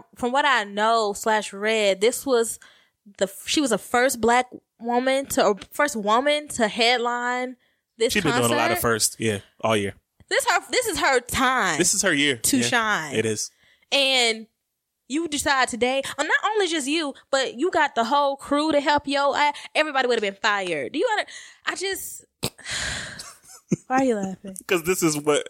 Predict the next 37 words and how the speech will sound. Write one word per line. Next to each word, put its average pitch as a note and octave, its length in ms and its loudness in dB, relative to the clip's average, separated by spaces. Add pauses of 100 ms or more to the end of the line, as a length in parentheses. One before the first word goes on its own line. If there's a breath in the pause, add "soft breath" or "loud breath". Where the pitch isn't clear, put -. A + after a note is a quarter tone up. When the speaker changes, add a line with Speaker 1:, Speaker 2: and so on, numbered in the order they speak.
Speaker 2:
this F#3 200 -2
is F#3+ 60 2
where D#3+ 100 4
my D3+ 100 2
mom C#3+ 280 0
was C3+ 120 -8
like, C3 320 -2
"Y'all D4 220 2
talking F#4 340 -2
real A#3 200 0
passionate." A#3 340 -2
Speaker 1:
Mike, D4+ 280 0
it's D#4 240 -2
so C#4 400 0 (120)
fucked C4 380 -2
up. C#4+ 480 0
Speaker 2:
I - 100 0
Speaker 1:
She's G#4+ 140 0
Speaker 2:
agree. C#4+ 140 0
Speaker 1:
at D4+ 240 0
work, D4+ 440 2
and C4+ 100 0
this E4 120 0
is D#4+ 140 -6
why D4 420 0 (560 soft breath)
I C#4 80 0
think D#4 180 -6
it's D4+ 120 -6
just, D4+ 260 -8
it B3+ 180 0
adds C#4 440 0
to, C#4+ 100 -2
like, A#3 300 -2
the, A3 440 -2 (260 soft breath)
I A4 120 2
don't G4 80 0
know, D#4+ 160 0